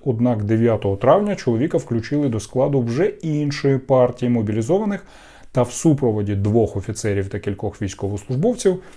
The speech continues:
відправили до навчального центру, розташованого біля міста Старичі Львівської області. Однак і в цьому навчальному центрі чоловіка відмовились оформлювати з тих самих причин,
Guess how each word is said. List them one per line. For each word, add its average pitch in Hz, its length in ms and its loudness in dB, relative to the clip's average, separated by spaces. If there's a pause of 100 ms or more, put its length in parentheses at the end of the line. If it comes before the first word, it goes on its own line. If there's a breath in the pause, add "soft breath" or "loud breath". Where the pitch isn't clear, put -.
(260 loud breath)
відправили 151 840 4
до 120 220 4
навчального 117 600 2
центру, 113 500 0
розташованого 104 680 -2
біля 101 200 0
міста 101 340 -4
Старичі 143 600 -2
Львівської 113 640 0
області. 110 800 -4 (580 loud breath)
Однак 247 320 4
і 240 60 6
в 175 60 0
цьому 180 540 6
навчальному 147 720 2
центрі 180 480 -4
чоловіка 127 460 2
відмовились 113 880 2
оформлювати 175 720 2
з 143 100 -6
тих 107 280 -2
самих 98 400 -6
причин, 185 600 0